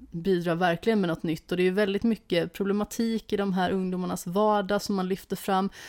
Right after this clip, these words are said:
Man lyfter fram väldigt olika perspektiv i hur det är att ha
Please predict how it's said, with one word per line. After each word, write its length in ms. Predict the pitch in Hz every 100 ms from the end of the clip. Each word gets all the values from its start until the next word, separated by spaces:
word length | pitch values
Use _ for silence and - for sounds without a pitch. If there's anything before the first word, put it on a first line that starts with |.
| -
Man 180 | - 185
lyfter 200 | 196 -
fram 260 | 185 190 185
väldigt 520 | 214 202 190 196 -
olika 760 | 208 185 180 175 - 175 165 - -
perspektiv 1000 | 185 - 180 - - 247 240 240 233 202
i 120 | 190
hur 140 | 185
det 120 | 180
är 240 | 175 175 165
att 180 | 175 -
ha 200 | 175